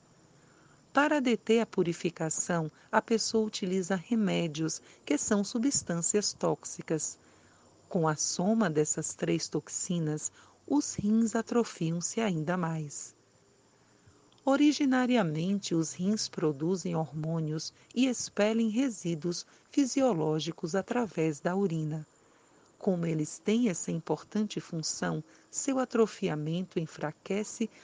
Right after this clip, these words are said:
a purificação geral do corpo e causa escassez de hormônios. O resultado inevitável é a senilidade.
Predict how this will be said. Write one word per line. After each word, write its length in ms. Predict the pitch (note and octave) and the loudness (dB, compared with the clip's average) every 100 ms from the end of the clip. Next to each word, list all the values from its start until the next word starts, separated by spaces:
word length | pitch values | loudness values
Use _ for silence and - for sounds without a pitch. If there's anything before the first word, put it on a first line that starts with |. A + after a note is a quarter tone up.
| - | -4
a 100 | A3 | -4
purificação 1040 | - - C#4+ C4 - - F3 D#3 - F3+ F#3 | -2 0 2 2 0 0 0 0 -4 -4 -2
geral 540 | F3 C4+ F#3+ D#3+ E3 | -2 0 0 0 -2
do 140 | D#3 | -4
corpo 560 | - - D3+ - - D#3+ - - _ | -6 -2 -2 -4 -6 -8 -8 -20 _
e 100 | C#4 - - | -6 -4 0
causa 600 | F#3+ F#3+ G3+ F3 G3+ - _ _ | 4 6 4 2 -2 -2 _ _
escassez 800 | A#3 - - C#4+ - E3 D#3+ D3 | -2 0 0 -2 -2 0 0 2
de 100 | E3 | 0
hormônios. 840 | F3+ - E3 D#3+ D3+ D3+ - - _ _ _ _ _ _ _ _ _ _ _ _ _ F#3+ | 0 0 -2 -2 -4 -8 -12 -16 _ _ _ _ _ _ _ _ _ _ _ _ _ -2
O 60 | |
resultado 880 | E3 F3+ D3+ D#3 - E3+ F3+ E3+ E3 | 2 2 2 -2 -2 0 2 2 0
inevitável 880 | D#3+ E3+ E3+ D#3 - F3 F3 E3 D#3+ - - - | -2 -2 -4 -4 0 0 0 0 -2 -6 -10 -2
é 100 | A#3 | 0
a 80 | A#3 | -2
senilidade. 1080 | - C4+ G#3+ E3+ F#3+ F3 E3+ D#3 C3+ D3 | 0 2 2 2 0 0 -2 -2 -6 -10